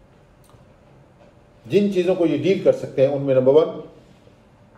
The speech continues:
relief from tax payable। <clears throat> जैसे कि लिखा होता है कि अगर वहाँ टैक्स पे कर दिया तो यहाँ नहीं देना। Then determining income accruing or arising or deemed to accrue or arise to non-resident from sources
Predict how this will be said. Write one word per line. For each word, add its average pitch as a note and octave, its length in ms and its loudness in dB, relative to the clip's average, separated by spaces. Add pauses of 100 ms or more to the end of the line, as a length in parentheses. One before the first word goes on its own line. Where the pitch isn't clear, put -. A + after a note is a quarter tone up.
(1120)
relief E3+ 360 -2 (100)
from E3+ 240 2
tax D3+ 260 0
payable। - 560 -4 (180)
<clears throat> - 260 -10 (1300)
जैसे C3 220 -4
कि D3 80 -2
लिखा D3+ 220 2
होता D3 180 2
है C3+ 60 -4
कि C3+ 60 -4
अगर C3 180 2
वहाँ C3 220 -2
टैक्स C#3+ 180 0
पे D3 200 -6
कर C#3 120 2
दिया C3+ 160 -2
तो C3+ 100 -6
यहाँ B2+ 160 0
नहीं B2 120 -4
देना। G#2 220 -4 (1600)
Then F#3+ 140 6
determining G#3 640 0
income F3 440 0
accruing F#3+ 440 2
or D#3 120 6
arising C#3+ 560 -2
or D3+ 100 4 (200)
deemed G#3 320 -4
to F#3 100 4
accrue D#3+ 280 0
or C3 220 2
arise C3 300 0
to - 540 -16
non-resident D#3+ 580 -2
from C3+ 220 -4
sources D3+ 480 -8